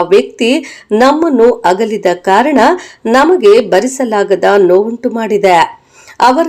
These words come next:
ನೆನಪಿನಲ್ಲಿ ಉತ್ತಮ ಸಮಾಜವನ್ನು ಕಟ್ಟುವ ಪ್ರಾಮಾಣಿಕ ಪ್ರಯತ್ನ ಮಾಡುತ್ತೇವೆ ಎಂದು ಶಿಡ್ಲಘಟ್ಟ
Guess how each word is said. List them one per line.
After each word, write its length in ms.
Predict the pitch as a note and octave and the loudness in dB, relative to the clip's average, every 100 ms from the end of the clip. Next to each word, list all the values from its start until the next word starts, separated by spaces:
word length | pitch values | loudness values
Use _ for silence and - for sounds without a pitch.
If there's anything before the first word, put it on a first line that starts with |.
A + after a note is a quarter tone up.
| E4 | -2
ನೆನಪಿನಲ್ಲಿ 840 | B3 G#3 - B3+ B3 A#3+ C#4 - | -2 -2 -4 -4 -2 -2 -4 -4
ಉತ್ತಮ 340 | G3+ G3+ G#3+ | -4 -4 -6
ಸಮಾಜವನ್ನು 800 | A3+ - F3+ F#3 G3 A3 G#3 G3+ | -6 -2 0 0 0 -2 0 0
ಕಟ್ಟುವ 460 | G#3 F3+ F3+ E3 F#3 G3+ | 0 -6 -4 -2 2 2
ಪ್ರಾಮಾಣಿಕ 640 | G#3 G3+ F#3+ G#3 A3+ A3+ G#3+ | 0 -2 -2 -2 -6 -6 -6
ಪ್ರಯತ್ನ 500 | - E3 E3+ F3 F#3 | -2 0 0 -2 -2
ಮಾಡುತ್ತೇವೆ 680 | F3+ E3 G3 A3+ - F3 F3 | -2 -2 -4 -4 -2 0 2
ಎಂದು 500 | - A3+ C4 A#3+ F4+ - - | 0 0 2 2 2 -4 -18
ಶಿಡ್ಲಘಟ್ಟ 560 | - C#4+ A#3+ C4+ C#4 C4+ | -6 -4 -2 -2 -2 0